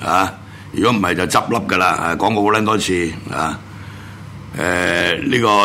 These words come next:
《癲狗日報》尤其情況嚴重，因為我哋唔係好高姿態，又咩眾籌啊，搞呢啲，你睇最近嗰啲新，嗰啲網媒，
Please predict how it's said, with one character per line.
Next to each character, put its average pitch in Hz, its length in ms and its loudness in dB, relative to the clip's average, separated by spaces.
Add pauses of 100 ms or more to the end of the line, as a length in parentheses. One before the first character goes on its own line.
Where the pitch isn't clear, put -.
(140)
《癲 131 160 2
狗 117 160 4
日 107 60 0
報》 101 120 -2 (180)
尤 82 220 0
其 82 280 -2
情 80 280 -4
況 104 180 0
嚴 80 240 -2
重， 90 220 0
因 117 60 0
為 123 80 0
我 104 160 2
哋 92 80 2
唔 80 100 -4
係 78 40 -4 (180)
好 117 80 0
高 123 220 2
姿 120 220 0
態， 98 280 2
又 90 200 2
咩 110 200 2
眾 98 260 0
籌 78 320 0
啊， 101 100 8
搞 104 220 2
呢 117 80 -4
啲， 113 160 -2
你 107 60 0
睇 107 120 2
最 104 200 0
近 92 100 -2
嗰 101 60 0
啲 110 80 0
新， 113 260 0 (220)
嗰 113 120 2
啲 110 100 2
網 101 120 2
媒， 82 240 -2